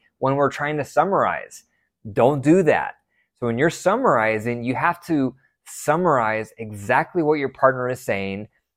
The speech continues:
without any attitude, without any angle that you're trying to argue your side of it.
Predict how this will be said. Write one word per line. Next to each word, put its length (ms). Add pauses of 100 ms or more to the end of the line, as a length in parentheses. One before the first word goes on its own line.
without 360
any 280
attitude, 680 (260)
without 440
any 420 (100)
angle 760
that 120
you're 160
trying 280
to 200
argue 320
your 260
side 380
of 160
it. 220